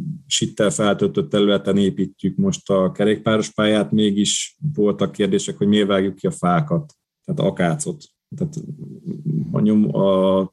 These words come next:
pump track pálya a-, alját tisztítottuk lényegében, hogy egy, ö, tükröt egy sík fölöttet tudjunk csinálni,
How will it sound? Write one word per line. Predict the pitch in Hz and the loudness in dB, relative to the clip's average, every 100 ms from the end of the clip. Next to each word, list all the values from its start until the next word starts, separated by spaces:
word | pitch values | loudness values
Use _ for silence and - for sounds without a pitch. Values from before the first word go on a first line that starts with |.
| _ | _
pump | 110 104 | 0 2
track | 107 | 0
pálya | - 98 98 98 | 0 2 2 2
a-, | 101 101 - | 2 0 -4
alját | - 101 95 92 85 | -2 2 2 2 -2
tisztítottuk | - 151 - 92 - 92 - | -8 -10 -6 -6 -4 -8 -4
lényegében, | 98 95 95 92 92 95 | 0 2 2 2 2 0
hogy | 90 | 2
egy, | 95 85 92 | 0 0 2
ö, | 92 92 82 | 2 2 0
tükröt | - - 92 87 | -4 -2 -2 -2
egy | 80 | -4
sík | 98 - | -4 -4
fölöttet | 95 90 90 | -2 0 -2
tudjunk | - 95 95 | -2 0 0
csinálni, | - 101 113 123 | 0 0 2 2